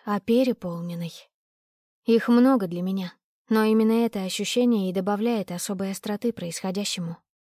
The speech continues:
Всё моё тело объято огнём, мышцы дрожат, а на коже собираются бисеринки пота, склеиваясь друг с другом, чтобы крупными каплями скатываться вниз.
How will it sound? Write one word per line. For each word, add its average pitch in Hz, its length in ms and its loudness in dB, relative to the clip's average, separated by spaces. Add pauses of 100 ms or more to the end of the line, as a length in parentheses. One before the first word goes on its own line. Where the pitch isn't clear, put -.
(360)
Всё - 220 0
моё 202 260 2
тело 208 380 -2
объято 196 440 -4
огнём, 180 420 -4 (200)
мышцы 220 500 0
дрожат, 196 560 -6 (360)
а 208 100 2
на 214 140 2
коже 220 240 0
собираются 214 560 0
бисеринки 220 600 0
пота, 175 400 -8
склеиваясь 196 640 0
друг 196 220 0
с 202 60 -8
другом, 220 340 0
чтобы 185 320 -6
крупными 214 460 0
каплями 208 440 -4
скатываться 196 600 -6
вниз. 175 420 -8